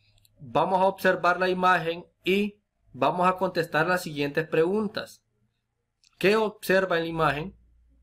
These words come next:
Yo sé que a simple vista ustedes me van a decir que observan un conductor eléctrico.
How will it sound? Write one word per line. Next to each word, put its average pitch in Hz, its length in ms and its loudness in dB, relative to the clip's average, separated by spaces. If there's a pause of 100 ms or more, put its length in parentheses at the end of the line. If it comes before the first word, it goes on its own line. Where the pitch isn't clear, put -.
(840)
Yo 123 160 -6
sé 165 160 2
que 180 80 -2
a 180 60 2
simple 196 300 -2
vista 196 260 2
ustedes 170 240 -6
me 175 60 -6
van 170 120 0
a 175 40 -4
decir 175 260 -4
que 170 80 -4
observan 185 640 -2 (320)
un 185 220 -2
conductor 156 800 0
eléctrico. 135 880 -4